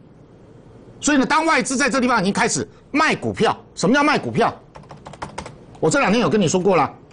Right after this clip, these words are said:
你看台湾五十就知道了嘛，一月份到现在为止几乎都站在卖方嘛。当你在台湾五十，你站在卖方，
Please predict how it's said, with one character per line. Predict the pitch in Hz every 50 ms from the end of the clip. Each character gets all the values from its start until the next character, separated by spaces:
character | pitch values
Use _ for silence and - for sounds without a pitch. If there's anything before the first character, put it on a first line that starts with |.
| - - - - - - - - - - - - - - - -
你 | - 165 170
看 | - 269 262
台 | - 233
湾 | 233 269 277 240
五 | 180
十 | - 170
就 | 170 220 208
知 | 208 202
道 | 196 220 190
了 | 165 147
嘛， | 135 107 - -
一 | 262 277
月 | 285 294 262
份 | - 269 247
到 | 240 240
现 | 220 - 247
在 | 226 220
为 | 180 175 190
止 | -
几 | 131 - 190
乎 | 208 202
都 | 208 208
站 | 202 196 180
在 | 180 175
卖 | 175 170 151
方 | 131 151 143
嘛。 | 143 123 - - - - - - - - - - - - - - - - - - - - - - - - - - - - - -
当 | - 311 330 330
你 | 294 208
在 | 262 285 262 202
台 | - -
湾 | 226 269 302 311 269
五 | 196
十， | 156 - 208
你 | 190 151
站 | - 233 240
在 | 214 233
卖 | 214 220 226 208
方， | 175 190 180 196